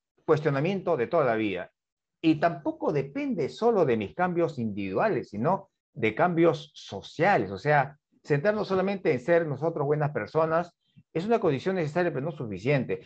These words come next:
Hay hombres que, que dicen, "Bueno, pero yo no soy, yo no le violento a mi pareja. Em, este, yo tengo buenas relaciones con mi pareja", pero no es un problema individual. Nosotros vivimos un sistema, diríamos, de opresión,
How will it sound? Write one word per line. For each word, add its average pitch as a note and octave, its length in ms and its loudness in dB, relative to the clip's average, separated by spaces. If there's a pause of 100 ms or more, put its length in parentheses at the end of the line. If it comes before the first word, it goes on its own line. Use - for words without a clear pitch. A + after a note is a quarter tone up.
(100)
Hay E4 260 0
hombres C#4 340 0
que, - 260 -2 (260)
que E3+ 120 4
dicen, G3+ 260 2
"Bueno, D#4 220 2
pero C4+ 120 -2
yo C4 100 2
no F4 160 2
soy, C#4 240 0
yo C4+ 100 0
no D4+ 100 0
le G#3+ 100 4
violento E3 360 4
a - 20 4
mi C3 100 -2
pareja. A#2+ 520 -4 (440)
Em, A2 1080 4 (420)
este, A#2 420 0
yo F#3+ 100 0
tengo C#4+ 160 2
buenas F#3+ 220 4
relaciones B2 340 -4
con B2 100 -2
mi G#2+ 60 -2
pareja", B2+ 400 0
pero G#2 160 0
no E3 60 -2
es A3+ 100 -4
un A#3 80 -6
problema B2+ 320 0
individual. F2+ 680 -2 (380)
Nosotros D3+ 300 2
vivimos D3+ 300 2
un E3+ 120 -2
sistema, A#2+ 760 0 (180)
diríamos, A#2+ 340 0
de B2+ 80 4
opresión, A#2 920 0